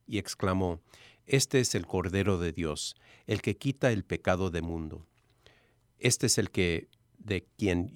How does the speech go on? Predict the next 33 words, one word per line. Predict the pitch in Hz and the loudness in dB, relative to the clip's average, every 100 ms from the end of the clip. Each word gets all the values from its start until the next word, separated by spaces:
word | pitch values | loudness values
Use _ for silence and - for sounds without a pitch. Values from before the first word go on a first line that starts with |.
| 107 | -6
yo | 101 107 123 - | 2 4 4 2
he | - 92 | 0 0
dicho, | 95 95 - 78 85 _ _ _ _ - | 0 -4 -6 -6 -10 _ _ _ _ -4
el | 110 | -2
que | - 98 | 0 2
viene | 110 135 | 4 4
después | 120 104 - 117 101 | 2 0 0 0 2
de | 92 | 2
mí, | 95 90 80 - _ _ _ | 2 0 -2 -10 _ _ _
tiene | 107 104 104 | 0 2 0
precedencia | - 87 - 87 92 92 - 82 | -2 -4 -2 -2 0 -2 -2 -4
sobre | - 82 78 | -4 -4 -4
mí, | 76 78 87 _ - - _ | -6 -8 -12 _ -20 -20 _
porque | 113 98 107 | -2 2 2
ya | 104 131 | 4 4
existía | 156 - 104 - 117 117 | 4 0 0 0 0 2
antes | 117 104 110 - 92 | 4 2 2 -2 -6
que | - 73 | -4 -6
yo. | 76 76 - _ _ _ _ - _ | -6 -10 -16 _ _ _ _ -20 _
Yo | 104 110 | 4 6
no | 127 | 8
lo | 117 - | 6 4
conocía, | 95 90 - 107 85 85 _ | 2 2 0 0 0 -4 _
pero | - 98 101 | -2 0 0
he | 120 127 | 2 4
venido | 131 117 117 113 | 4 4 4 4
a | 90 | 4
bautizar | 82 76 85 - 107 113 | 2 -2 -4 2 2 2
con | - 90 82 | 0 0 2
agua, | 82 76 76 - _ - - | 2 0 -4 -8 _ -20 -4
para | - 87 | 2 2
que | - 85 95 104 | 4 0 2 2
él | 117 120 | 2 -2